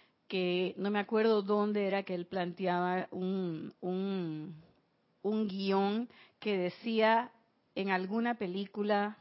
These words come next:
un guión que decía, dizque, "El que habla de traición porque traición trae". Bueno, yo parafraseo y digo, "Cuidado, porque cuando tú estás hablando de envidia y serruchadera,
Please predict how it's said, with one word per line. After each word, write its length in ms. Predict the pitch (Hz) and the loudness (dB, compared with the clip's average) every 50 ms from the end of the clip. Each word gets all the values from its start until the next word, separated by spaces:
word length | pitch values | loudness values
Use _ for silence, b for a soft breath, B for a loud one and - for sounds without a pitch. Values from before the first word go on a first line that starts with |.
| b b b b b b b b b b b b b _ _ _ - | b b b b b b b b b b b b b _ _ _ -8
un 320 | - - 202 208 214 208 | -4 -2 0 0 0 0
guión 400 | 190 202 196 196 196 196 202 196 | -2 -2 0 2 2 2 0 0
que 100 | - 214 | -2 -2
decía, 460 | 202 180 170 160 - - 208 208 202 | -2 -2 -4 -6 -6 -4 -2 0 0
dizque, 520 | 202 190 190 185 - - 202 180 175 180 B B B B B B B | 0 0 -2 -4 -6 -4 -4 -2 -2 -4 B B B B B B B
"El 360 | - - 202 196 190 190 185 | -2 0 0 0 0 -4 -6
que 640 | - - 196 190 190 190 185 185 185 185 185 175 - | -4 -2 0 2 4 4 4 4 4 4 2 2 4
habla 240 | - 240 240 247 262 | 4 4 4 6 4
de 140 | 254 240 220 | 2 2 2
traición 560 | - 190 185 185 175 - - 262 254 254 262 | 2 0 0 0 -2 -2 0 2 2 2 2
porque 280 | - 233 214 - 196 185 | 0 -2 -2 -2 -2 -2
traición 540 | 185 185 175 180 175 - 254 233 233 226 220 | 0 0 -2 -2 -2 0 2 2 2 2 0
trae". 640 | - - 247 226 180 175 170 165 170 202 170 - _ _ - - - - _ _ _ _ _ _ - | 2 4 6 6 6 4 2 -2 -4 -8 -14 -18 _ _ -20 -20 -20 -20 _ _ _ _ _ _ -10
Bueno, 380 | 208 180 190 190 180 175 175 175 | -6 -2 0 2 2 2 2 0
yo 480 | 180 170 196 190 196 202 208 208 214 - | 2 2 4 4 6 6 4 2 0 0
parafraseo 640 | 220 202 190 180 175 - 185 175 170 - 208 196 196 | 0 0 2 0 0 -2 -4 -8 -6 -4 -4 -2 -2
y 60 | 190 | 0
digo, 260 | 202 202 196 202 202 B B B B B B | 0 0 0 0 -2 B B B B B B
"Cuidado, 460 | - - 202 202 208 233 240 247 254 | -2 2 4 6 8 10 10 10 10
porque 120 | 247 240 202 | 8 6 4
cuando 240 | 180 180 180 185 | 4 2 0 2
tú 80 | 196 233 | 0 0
estás 220 | 233 262 262 262 | 2 4 6 6
hablando 400 | 262 240 247 247 240 247 254 254 | 6 6 6 6 6 6 6 6
de 80 | 233 196 | 6 4
envidia 480 | 185 190 196 240 247 240 233 247 240 233 | 2 2 0 0 0 0 2 2 2 2
y 80 | 233 | 2
serruchadera, 1000 | - - 220 190 185 190 175 - - 170 175 208 226 220 196 185 185 202 214 - | 0 0 -2 0 0 -2 -2 0 2 2 4 6 6 6 6 6 4 4 2 -2